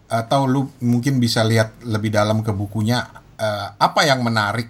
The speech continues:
eh, buat lu? Ketika gua kalau beli buku, pasti, "Oke, ini menarik nih, covernya bagus, judulnya bagus, eh, penulisnya terkenal." Tapi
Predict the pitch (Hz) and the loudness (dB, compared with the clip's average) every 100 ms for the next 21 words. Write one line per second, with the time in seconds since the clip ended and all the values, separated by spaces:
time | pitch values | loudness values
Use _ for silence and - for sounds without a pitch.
0 | - - 101 101 95 95 101 98 95 98 | -12 -12 -8 -6 -6 -8 -8 -8 -8 -14
1 | 87 - 131 131 - - - - - _ | -10 -4 2 2 0 -20 -20 -20 -20 _
2 | - - 120 139 156 139 131 131 123 120 | -20 -16 -4 -2 2 0 0 0 -2 -2
3 | 156 - _ - 113 - 147 135 - 120 | -6 -6 _ -2 -2 0 -4 -6 -8 -8
4 | 113 104 135 139 135 113 113 107 101 - | -4 -4 -2 0 0 0 -2 -2 -2 -4
5 | 90 98 101 101 107 113 117 117 113 113 | -6 -4 -4 -2 0 0 2 2 2 0
6 | 113 101 95 98 95 92 104 113 110 110 | -4 -6 -6 -4 -4 -4 -2 -2 0 0
7 | 110 107 110 - - 90 92 117 110 107 | 0 -2 -4 -6 -8 -8 -4 2 2 2
8 | 104 95 95 120 110 101 95 95 95 101 | 0 -2 0 2 2 2 0 -4 -6 -6
9 | 135 127 | -6 -8